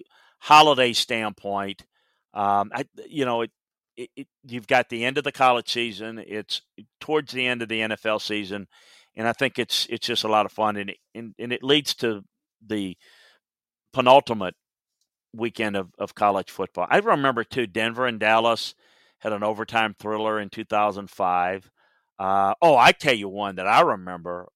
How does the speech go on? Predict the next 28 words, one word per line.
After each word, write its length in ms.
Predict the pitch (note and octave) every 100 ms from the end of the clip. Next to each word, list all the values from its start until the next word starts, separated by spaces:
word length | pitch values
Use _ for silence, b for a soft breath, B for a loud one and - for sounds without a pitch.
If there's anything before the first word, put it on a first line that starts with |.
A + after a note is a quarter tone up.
| _
uh, 180 | G#2+ G#2
nineteen 580 | G2+ G2 A#2 C#3+ D3 B2+
eighty-two, 520 | A#2 A2+ F#2+ - A2+
Lawrence 520 | F2+ G2+ D3 C#3 - -
Taylor 380 | - A#2 F#2+ - _ _ _ _ _ _ -
making 360 | A#2 A#2 G2+
an 120 | G2
interception 640 | A#2 D#3 D3 D3+ C#3+ - A#2
on 100 | G#2+
the 80 |
goal 280 | F#2 A#2 B2+
line 200 | A2 G#2
and 200 | F#2 F2+
running 320 | A2 A#2+ A2
it 100 | G2
back 280 | G2 G2+ G#2
ninety-nine 920 | F#2 F#2+ G2+ G2+ F#2 F2+ G2 F#2+ F#2
yards, 600 | F2+ F#2 F#2+ F#2 F2+ - - _ _ _ -
and 500 | F#2+ F#2+ F#2+ F#2+ F#2+ _
seeing 300 | - C3 A2+
that 260 | G#2 G2 F2
big 200 | F#2 F2 _ _ -
guy 280 | G#2 F#2+ F#2
just 300 | F2 F2+ -
run, 440 | F2 F#2 F#2 F2+ - -
um, 540 | G2 F#2 F#2 F2 F2+ _
was 160 | G2 F2+
something. 500 | - F#2+ - F#2+